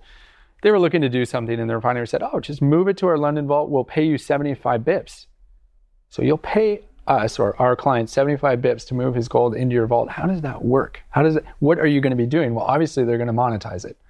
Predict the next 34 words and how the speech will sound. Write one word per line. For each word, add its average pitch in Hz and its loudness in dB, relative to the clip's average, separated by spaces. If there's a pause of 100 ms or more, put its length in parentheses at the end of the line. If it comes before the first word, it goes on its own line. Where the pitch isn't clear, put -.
(200)
right? 113 -2
So 120 0 (220)
they 135 4
don't 143 2
hide 131 0
it 95 -6 (460)
very 120 4
well. 110 0
But, 113 0
uh, 113 4
to - -8
your 120 0
point, 120 0
that's 107 0
exactly 110 0
what 104 0
they're 104 2
up 107 -2
to, 98 0
is 95 -4
whether 110 2
it 110 -2
be 110 2
a 107 2
pool 131 2
account 113 0
or 107 0
whether 104 0
it 98 -2
be 107 2
a 101 2
large 101 0
refinery. 104 -2 (760)
Um, 110 2